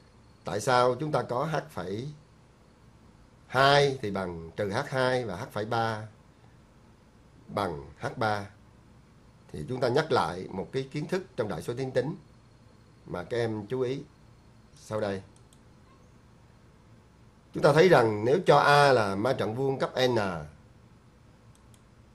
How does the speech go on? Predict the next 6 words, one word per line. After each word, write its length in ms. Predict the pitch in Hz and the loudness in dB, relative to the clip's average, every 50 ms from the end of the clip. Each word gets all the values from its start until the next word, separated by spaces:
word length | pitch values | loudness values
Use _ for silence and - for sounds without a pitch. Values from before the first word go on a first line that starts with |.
| - - - - - _ - - - - - - - - - - - - - - - - - - - - - | -20 -20 -20 -20 -20 _ -20 -20 -20 -20 -20 -20 -20 -20 -20 -20 -20 -20 -20 -20 -20 -20 -20 -20 -20 -18 -8
thì 100 | - 120 117 - | -6 -4 -4 -2
chúng 120 | 156 156 | 0 4
ta 120 | 160 143 | 4 4
có 340 | 117 - 135 135 151 175 - - - - - - - - - - - - - | 4 4 2 2 2 0 -2 -6 -12 -20 -20 -20 -20 -20 -20 -20 -20 -10 -6
định 220 | 110 101 101 104 | -4 -4 -2 2
thức 200 | 120 196 202 - | 2 2 0 0